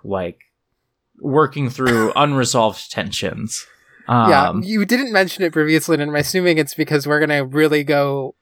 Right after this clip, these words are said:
Speaker 2: more in depth.
Speaker 1: Yeah.
Speaker 2: But when they're both fighting,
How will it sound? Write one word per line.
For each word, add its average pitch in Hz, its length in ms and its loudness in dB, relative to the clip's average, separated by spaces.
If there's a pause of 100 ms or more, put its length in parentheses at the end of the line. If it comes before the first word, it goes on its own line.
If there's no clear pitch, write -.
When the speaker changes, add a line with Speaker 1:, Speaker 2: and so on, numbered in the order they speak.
(100)
Speaker 2:
more 156 400 0
in 143 80 -4
depth. 160 140 2
Speaker 1:
Yeah. 107 220 0 (120)
Speaker 2:
But 160 140 -2 (500)
when 208 640 0
they're 175 200 2
both 165 320 2
fighting, 131 540 -2